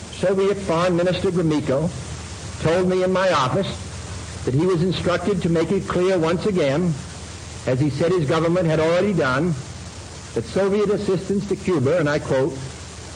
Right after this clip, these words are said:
"pursued solely the purpose of contributing to the defense capabilities of Cuba," unquote. That, and I quote him, "training by Soviet specialists of Cuban nationals in handling defensive armaments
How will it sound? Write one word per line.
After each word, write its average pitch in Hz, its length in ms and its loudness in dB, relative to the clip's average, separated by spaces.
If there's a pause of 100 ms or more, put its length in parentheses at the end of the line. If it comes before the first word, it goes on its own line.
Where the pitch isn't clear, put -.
(200)
"pursued 175 580 0 (360)
solely 202 460 2
the 170 120 -2
purpose - 500 -2 (680)
of 123 140 -2
contributing 185 640 0
to 165 100 0
the 139 80 -2
defense 151 420 0
capabilities 160 640 2
of 147 120 -2
Cuba," 165 400 2
unquote. 123 480 0 (800)
That, 139 280 0 (600)
and 123 100 0
I 123 80 0
quote 170 280 0
him, 196 260 0 (480)
"training 196 380 2
by 147 180 2
Soviet 202 460 0
specialists 143 600 -2 (540)
of - 180 -4
Cuban 208 300 2
nationals 127 500 0 (640)
in 127 100 2
handling 185 460 2
defensive 180 480 0
armaments 131 400 2